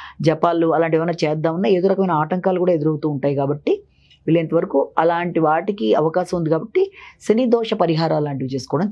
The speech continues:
చాలా మంచిది ముందు. అంటే, ఆ, ఆటంకాలను అధిగమించడానికి, నిరుత్సాహం లేకుండా ఉండడానికి వీటన్నిటికీ చాలా అవసరం. కాబట్టి అది కూడా వ్యయ శని కాబట్టి, వ్యయంలో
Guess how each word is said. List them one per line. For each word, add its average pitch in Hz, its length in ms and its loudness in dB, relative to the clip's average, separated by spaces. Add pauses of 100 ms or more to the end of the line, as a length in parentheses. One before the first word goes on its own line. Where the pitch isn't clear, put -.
చాలా 143 180 2
మంచిది 131 320 -2
ముందు. 131 420 -2
అంటే, 233 380 -2 (400)
ఆ, 151 60 0 (680)
ఆటంకాలను 190 460 2
అధిగమించడానికి, 139 840 0 (280)
నిరుత్సాహం 180 480 2
లేకుండా 139 340 0
ఉండడానికి 131 640 0 (300)
వీటన్నిటికీ 160 600 0
చాలా 143 140 2
అవసరం. 139 300 -2
కాబట్టి 143 520 0 (300)
అది 156 140 4
కూడా 190 240 2 (120)
వ్యయ 160 220 4
శని 180 260 -2
కాబట్టి, 135 540 -4
వ్యయంలో 151 440 2